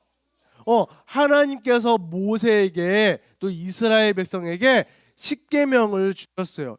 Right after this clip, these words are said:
이 십계명은, 어, 몇 가지 하나님 백성들이 지켜야 할 규칙이 있다고 했죠? 맞아. <gasps> 우와.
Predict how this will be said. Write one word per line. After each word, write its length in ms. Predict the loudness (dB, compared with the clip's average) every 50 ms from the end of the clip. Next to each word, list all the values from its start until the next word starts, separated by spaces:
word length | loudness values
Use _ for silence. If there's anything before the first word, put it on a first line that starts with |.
| _
이 140 | -8 -8 -6
십계명은, 960 | -6 -6 -8 -8 _ -2 0 0 2 2 2 0 2 2 4 4 4 2 0 -6 _ _ _ _ _ _ _ _ -2
어, 320 | 0 0 0 0 -4 -8 _ _ _ _ _ _ _ _ _ _ _ _ _ _
몇 340 | _ -6 -6 -6 -6 _
가지 560 | -2 0 0 0 0 -2 -4 -6 -6 -6 -8 _ _ _ _ _ _ _ _ _ _ _ _ _ _ _ _ _ _ _ _ _ _ _ _ _
하나님 480 | -10 -6 -2 -2 0 0 -2 -4 -6
백성들이 600 | -6 -6 -6 -6 -8 -10 -8 -8 -6 -6 -6 -6
지켜야 400 | -6 -10 -12 -8 -6 -2 0 0
할 140 | 0 0 -2 -4
규칙이 460 | -10 -14 -14 -12 -12 -12 -12 -12 -12
있다고 400 | -12 -8 -4 -2 -2 -2 -2 -4
했죠? 340 | -6 -6 -2 0 0 0 0 -2 _ _ _ _ _ _ _ _ _ _ _ _ _ _ _ _ _
맞아. 380 | -4 0 2 4 4 4 2
<gasps> 1500 | 0 0 -4 -6 -6 -6 -6 -6 -8 -6 -6 -6 -6 -6 -6 -8 -10 -12 -14 -16 -20 _ _ _ _ _ _ _ _ -8
우와. 1500 | -4 0 2 4 4 6 6 6 6 6 6 4 6 4 4 4 4 4 2 2 2 2 2 2 0 0 -2 -4 -8 -12